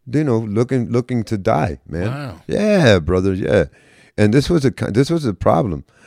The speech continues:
Speaker 1: I'd drop my bike, like, seven times, you know, go chase it fifty yards down the street or fifty feet down the street,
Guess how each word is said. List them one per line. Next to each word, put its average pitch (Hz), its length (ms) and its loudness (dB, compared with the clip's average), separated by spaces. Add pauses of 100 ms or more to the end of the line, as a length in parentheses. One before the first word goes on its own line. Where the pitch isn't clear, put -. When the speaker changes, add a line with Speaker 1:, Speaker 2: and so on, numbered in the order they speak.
Speaker 1:
I'd 113 280 -4
drop 98 240 2
my 95 160 -2
bike, 85 280 -4
like, 90 140 -4
seven 85 380 -8
times, 78 560 -12 (840)
you 80 140 -6
know, 82 160 -4
go 87 160 0
chase 87 380 -6
it 78 80 -8
fifty 76 500 -12
yards 80 400 -6
down 80 240 -10
the 76 80 -12
street 80 440 -12 (500)
or - 80 -10
fifty 87 300 -8
feet 80 240 -12
down 82 180 -8
the 78 80 -12
street, 78 320 -12